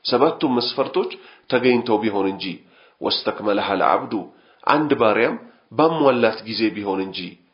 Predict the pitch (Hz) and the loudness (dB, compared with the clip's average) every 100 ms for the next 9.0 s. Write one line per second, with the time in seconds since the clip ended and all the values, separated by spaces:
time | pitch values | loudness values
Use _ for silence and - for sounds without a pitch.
0 | _ _ _ - 95 - 104 101 110 101 | _ _ _ -4 -2 0 -2 -2 -2 2
1 | 73 104 98 87 - - _ _ _ 143 | 2 0 0 -2 -4 -14 _ _ _ -4
2 | 147 143 - - 147 - - _ _ - | -2 0 -2 -2 -6 -6 -12 _ _ -4
3 | 139 - 127 110 95 - 76 - - 92 | -2 -2 0 2 2 0 -6 -6 -12 -4
4 | 98 120 - - _ _ _ - 131 113 | 0 -2 -4 -20 _ _ _ -4 -2 0
5 | 113 107 98 87 85 - 107 85 71 - | 0 0 0 0 0 0 -2 -2 -2 -8
6 | - - _ 95 98 - 113 104 98 87 | -14 -18 _ -2 0 0 -2 -4 -6 -6
7 | - 110 117 107 101 - 78 - _ _ | -2 -2 0 -2 -2 -6 -12 -14 _ _
8 | _ _ 143 156 156 120 123 107 101 | _ _ 2 2 2 0 0 -2 -4